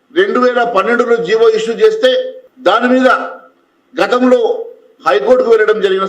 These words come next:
సంగతి మీకు తెలుసు. దాని తర్వాత దాన్ని రివైజ్ చేసి రెండు వందల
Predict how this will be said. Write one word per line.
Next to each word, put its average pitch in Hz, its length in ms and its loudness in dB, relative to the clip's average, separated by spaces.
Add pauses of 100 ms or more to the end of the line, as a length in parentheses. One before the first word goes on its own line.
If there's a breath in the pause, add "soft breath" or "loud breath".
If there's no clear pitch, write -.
సంగతి 185 280 -2
మీకు 156 140 -4 (100)
తెలుసు. 147 220 -4 (460)
దాని 214 240 0
తర్వాత 240 300 0 (760)
దాన్ని 233 300 0
రివైజ్ 254 340 2
చేసి 254 280 0 (920)
రెండు 220 260 0
వందల 254 220 2